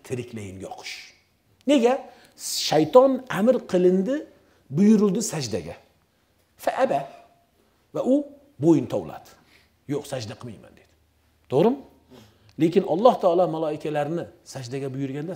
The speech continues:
sajda qilishdilar. Maloikalar necha marta sajda qilishdi? Biz ikki marta sajda qilyapmiz. Nega? Shayton bir marta sizda sajda qilishlikka buyurildi-yu, u qilmadi.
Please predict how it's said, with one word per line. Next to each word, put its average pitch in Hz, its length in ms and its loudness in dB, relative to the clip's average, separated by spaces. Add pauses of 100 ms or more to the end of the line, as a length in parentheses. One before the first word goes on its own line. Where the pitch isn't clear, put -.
sajda 113 280 -10
qilishdilar. 107 380 -12 (400)
Maloikalar 175 460 0
necha 180 240 -4
marta 196 200 -4
sajda 107 360 -6
qilishdi? - 300 -14 (3000)
Biz 220 160 10 (240)
ikki - 260 -8
marta 139 240 -6
sajda 120 360 -12
qilyapmiz. 175 440 -10 (420)
Nega? 247 320 6 (760)
Shayton 208 380 -2 (160)
bir 370 140 8 (140)
marta 277 280 4
sizda 202 280 -6 (220)
sajda 202 340 2
qilishlikka 147 460 -6 (180)
buyurildi-yu, 226 600 4 (160)
u - 20 -4 (100)
qilmadi. 196 340 -2